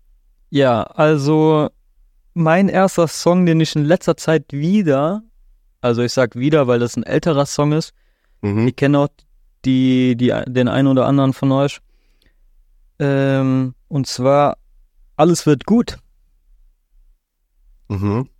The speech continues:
Speaker 1: Weißt du von wem?
Speaker 2: Ja. Bushido.
Speaker 1: Ja, genau, von Bushido.
Speaker 2: Verbindest
Speaker 1: Und
Speaker 2: du damit was oder feierst du den einfach, findest du?
Speaker 1: Ja, ich find, ähm, den Track, also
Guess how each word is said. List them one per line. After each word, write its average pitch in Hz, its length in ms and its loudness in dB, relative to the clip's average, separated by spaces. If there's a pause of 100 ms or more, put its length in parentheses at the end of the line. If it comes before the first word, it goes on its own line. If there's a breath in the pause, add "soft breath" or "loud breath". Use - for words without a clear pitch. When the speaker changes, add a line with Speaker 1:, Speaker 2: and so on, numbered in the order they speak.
(160)
Speaker 1:
Weißt 170 200 2
du 156 40 -2
von 143 180 0
wem? 135 200 2
Speaker 2:
Ja. - 40 -12 (1080)
Bushido. 98 480 -2 (380)
Speaker 1:
Ja, 147 280 2
genau, 151 300 2
von 135 200 -2
Bushido. 123 420 0 (2500)
Speaker 2:
Verbindest 110 440 0
Speaker 1:
Und 92 40 -4
Speaker 2:
du 92 60 -2
damit 85 240 -2
was 82 200 -8
oder 85 320 -2
feierst 101 360 0
du 98 40 0
den 90 120 0
einfach, 90 420 -4
findest 87 320 -6
du? 85 320 -4
Speaker 1:
Ja, 139 140 2
ich 147 180 -4
find, - 560 -2
ähm, 135 520 0 (840)
den 123 200 0
Track, - 360 0
also 120 300 2